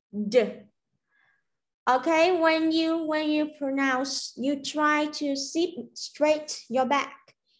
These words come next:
Mọi người cố gắng là cái lưng của mình thẳng nhá. Keep your back straight. Ok. Ờ, giữ lưng thẳng này. Và lưng mọi người thẳng thì cái hơi đẩy ra nó mới, mới rõ ràng được.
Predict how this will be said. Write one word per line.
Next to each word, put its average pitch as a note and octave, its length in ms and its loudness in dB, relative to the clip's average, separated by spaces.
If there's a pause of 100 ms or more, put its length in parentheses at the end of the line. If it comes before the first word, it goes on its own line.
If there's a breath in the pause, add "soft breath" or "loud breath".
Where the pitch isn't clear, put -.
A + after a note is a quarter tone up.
(340)
Mọi B3 100 0
người B3 160 4
cố A#3+ 140 2
gắng A#3 260 0
là C#4+ 280 -2
cái A3+ 100 0
lưng D#4 220 -2
của A3+ 80 -2
mình G#3 260 -2
thẳng G#3 200 -8
nhá. D4 140 -6 (100)
Keep D#4 220 -6
your C#4 120 -4
back C#4 260 -2
straight. - 420 -8 (320)
Ok. - 180 -10 (920 soft breath)
Ờ, A3 200 0
giữ C#4 220 0
lưng F#4+ 240 6
thẳng G#3+ 260 -2
này. G#3 180 -2 (360)
Và G#3 340 2 (800)
lưng F4 240 2
mọi C4 100 0
người A#3+ 180 2
thẳng A3 320 -4
thì G#3 60 -2
cái G#3 100 0
hơi D4 240 0
đẩy G3 180 2
ra A#3+ 160 -4
nó B3 120 -4
mới, G#3+ 760 -2
mới A3 180 0
rõ C#4 200 -6
ràng C4 320 0
được. A3 180 2